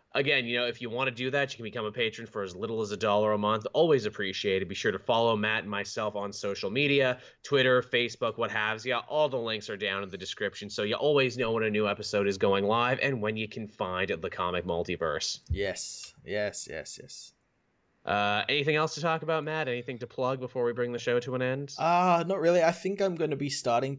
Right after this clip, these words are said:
Speaker 2: to, like, probably within the next week or next week, I'll probably start doing some streaming. Um, I'm try-,
Speaker 1: Nice.
Speaker 2: I'm in the middle of, like, setting up, and then, um,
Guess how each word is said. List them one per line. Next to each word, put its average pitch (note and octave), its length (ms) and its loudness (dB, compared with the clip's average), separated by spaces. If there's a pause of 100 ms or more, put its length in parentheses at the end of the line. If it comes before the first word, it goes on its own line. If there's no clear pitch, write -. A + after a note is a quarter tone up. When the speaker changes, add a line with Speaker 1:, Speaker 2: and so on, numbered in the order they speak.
Speaker 2:
to, B2 260 -4
like, B2 280 4 (420)
probably D#3+ 560 0 (140)
within C#3 300 2
the D#3+ 100 4
next D#3 200 0
week D3+ 220 -2
or B2 140 4
next A2+ 320 -2
week, C3+ 240 -2
I'll A#2+ 160 2
probably B2+ 320 -2
start - 340 0
doing A#2+ 240 -4
some G#2+ 180 -8
streaming. D3 760 -6 (140)
Um, G#2+ 340 -2
I'm A2 220 -6
try-, F#2+ 220 -4
Speaker 1:
Nice. - 120 -6
Speaker 2:
I'm A2+ 220 -4
in A#2+ 120 -2
the A#2 60 0
middle A2 220 0
of, G#2 100 -4
like, G#2+ 100 0
setting A2 260 -4
up, G#2 100 -2
and A#2 120 -2
then, B2 140 2
um, A#2+ 220 0